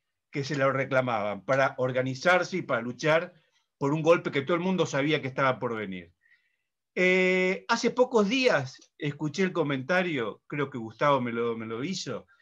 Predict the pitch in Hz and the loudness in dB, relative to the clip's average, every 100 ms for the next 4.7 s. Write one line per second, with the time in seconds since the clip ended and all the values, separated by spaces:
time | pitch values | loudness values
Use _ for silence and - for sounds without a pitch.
0 | _ _ - 156 156 214 214 202 170 147 | _ _ -6 -6 -4 -4 -2 -2 -4 -4
1 | 190 190 175 160 147 123 113 110 113 123 | -6 -4 -4 -6 -6 -6 -8 -12 -12 -6
2 | 151 202 190 165 139 120 110 101 104 131 | 0 0 2 2 2 2 0 -6 -6 -4
3 | 127 151 175 151 139 - 139 135 160 135 | 2 6 6 2 -4 -4 -6 -4 -4 -4
4 | 160 180 156 131 151 220 | -2 0 0 0 -2 -4